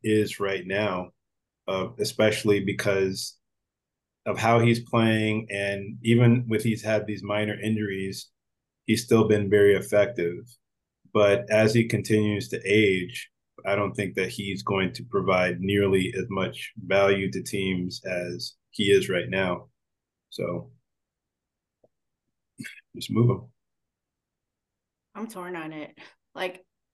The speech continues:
Speaker 2: I love Alex. He's just, he's everything. <laughs> Like, he's the best communicator on the team.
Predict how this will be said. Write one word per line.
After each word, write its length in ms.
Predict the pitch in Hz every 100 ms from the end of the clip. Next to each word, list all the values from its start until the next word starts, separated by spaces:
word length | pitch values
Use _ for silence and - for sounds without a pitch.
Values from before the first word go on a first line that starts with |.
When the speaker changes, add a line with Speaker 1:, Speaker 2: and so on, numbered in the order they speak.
| _ _ _ _ _ _
Speaker 2:
I 80 | 165
love 220 | 175 175 151
Alex. 420 | 160 160 165 -
He's 400 | 196 180 175 -
just, 600 | - 180 170 - - _ _ _ _ _ _ _ _
he's 220 | 208 185
everything. 680 | 180 185 196 185 170 170 170 _
<laughs> 180 | - -
Like, 180 | 240 226
he's 340 | 254 226 - -
the 240 | 208 202 - -
best 240 | 220 233
communicator 520 | - 226 220 220 202 196
on 120 | 196
the 80 | 185
team. 460 | 208 196 196 196